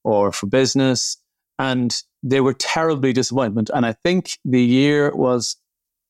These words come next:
I can't remember exactly, but I think it was about two thousand and nine, January, February, March. It was the first year where tablets and iPads sold,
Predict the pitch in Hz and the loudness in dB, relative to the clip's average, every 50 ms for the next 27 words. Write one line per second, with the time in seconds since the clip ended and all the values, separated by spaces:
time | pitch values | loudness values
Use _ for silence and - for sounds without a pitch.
0 | _ _ - 117 107 107 101 - 139 135 120 - 131 123 120 113 113 113 107 117 | _ _ -4 -2 -2 -2 -2 -2 -2 -2 -2 0 0 0 0 0 0 0 0 0
1 | 120 107 98 - 120 110 110 131 156 170 170 156 - _ - - 151 - - 147 | -2 -2 -2 -4 -4 -2 0 0 2 0 0 -2 -4 _ -2 -2 -2 -2 -2 0
2 | 135 147 143 135 131 127 123 120 117 120 117 117 113 107 98 95 123 120 117 117 | 0 2 2 2 2 2 2 2 2 2 2 0 0 -2 -2 -2 -2 0 0 0
3 | 110 110 104 - 113 107 101 101 104 107 104 98 - - _ _ _ _ _ _ | 0 -2 -2 0 -2 -2 -2 -2 -2 -2 -2 -4 -6 -12 _ _ _ _ _ _
4 | _ _ _ _ - - - - 151 143 143 113 - 147 135 - - 170 170 180 | _ _ _ _ -4 -2 0 2 2 2 2 0 0 -4 -4 -2 -2 0 0 0
5 | 165 - - - - 147 143 143 139 131 123 110 120 123 120 113 101 - - 135 | 0 -2 -4 -2 -2 0 2 2 2 2 0 0 0 0 -2 -2 -2 -2 -2 -2
6 | 131 127 127 123 120 101 - - 117 113 113 113 107 - - 113 110 107 107 - | -2 0 0 0 -2 -2 -2 -2 0 0 0 0 -2 -2 -2 -2 -2 -2 -4 -6
7 | - - _ _ _ _ - - - - 147 135 131 131 131 127 120 113 113 107 | -10 -14 _ _ _ _ -10 -8 -4 -2 0 0 2 2 2 2 2 2 2 0
8 | - - | -2 -4